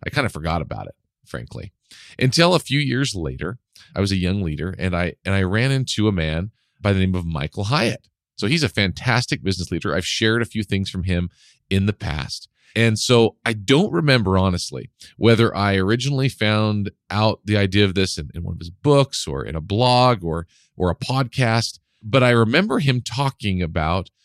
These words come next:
or I remember reading about these reviews, weekly review, annual review, and this quarterly review. And honestly,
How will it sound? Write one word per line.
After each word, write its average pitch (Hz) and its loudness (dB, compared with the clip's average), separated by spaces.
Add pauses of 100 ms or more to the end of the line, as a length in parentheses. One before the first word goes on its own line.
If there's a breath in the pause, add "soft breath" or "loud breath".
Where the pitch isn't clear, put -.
(180)
or 101 0
I - 4
remember 127 2
reading 131 2
about 85 -2 (440)
these 101 -2
reviews, 87 -6 (240)
weekly 90 -4
review, 80 -6 (140)
annual 85 -4
review, 85 -4 (320)
and 90 -2
this 85 -4
quarterly 87 -2
review. 80 -6 (680)
And 113 4
honestly, 107 -2